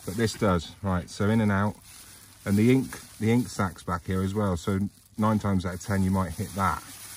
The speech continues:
It doesn't matter. Right, so then I always aim to go out the little breathing, the blowpipe, which is here.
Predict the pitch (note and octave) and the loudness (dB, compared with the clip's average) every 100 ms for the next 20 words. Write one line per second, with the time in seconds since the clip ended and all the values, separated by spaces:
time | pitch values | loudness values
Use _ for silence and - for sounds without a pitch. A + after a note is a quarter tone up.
0 | - - - - - - A2+ E2+ C2+ C#2+ | -18 -20 -20 -18 -8 0 2 2 -4 -8
1 | - - - - - - - - - A2 | -12 -16 -20 -20 -20 -18 -18 -16 -6 -4
2 | F#2 - G#2+ A2 G#2+ G#2+ - - - - | -4 -4 0 2 4 2 0 -18 -20 -20
3 | - - - - G#2 G#2+ A#2 A2 A2 A2 | -20 -20 -20 -4 2 4 4 4 4 4
4 | G#2 G#2 G#2 G2 G#2 G2 F2+ A2 G#2+ G2 | 2 0 0 0 -4 -4 0 2 4 4
5 | F#2+ F#2 F#2+ G#2+ G2+ - E2+ D#2+ E2+ F2 | 2 0 0 2 2 0 -4 -4 -8 -8
6 | E2+ G2+ E2+ | -4 -2 -2